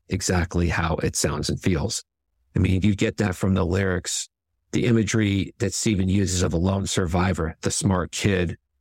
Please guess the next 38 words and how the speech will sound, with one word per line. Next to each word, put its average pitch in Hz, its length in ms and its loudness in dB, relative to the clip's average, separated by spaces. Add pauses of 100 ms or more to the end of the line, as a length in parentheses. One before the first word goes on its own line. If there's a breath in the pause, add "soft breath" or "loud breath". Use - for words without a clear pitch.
(140)
you 110 100 2
know, 101 140 2
in 92 40 0
a 90 60 0
post-apocalyptic 90 1160 -2
world. 90 440 -2 (460)
And 110 160 -2
I 87 120 -4 (340)
stole 101 300 0
those 92 260 -2
words 87 280 -2
from 87 180 -2
a 80 180 -2
site 73 340 -2
called - 320 -4
Neural 78 300 -2
Rust, - 540 -6
which 80 200 -2
is 82 400 -2 (380)
one 95 160 0
of 90 40 0
the 90 60 2
most 90 240 0
comprehensive 82 680 -2
Porcupine 82 500 -4
Tree 90 180 -4
sites - 360 -2
I've - 140 -2
ever - 200 -2
seen. - 360 -2 (340)
It's - 160 -2
insane 92 380 0
how 90 80 2
much 87 200 -2
information's 85 580 -4
on 78 100 -6
that 85 160 -4
s-, - 220 -6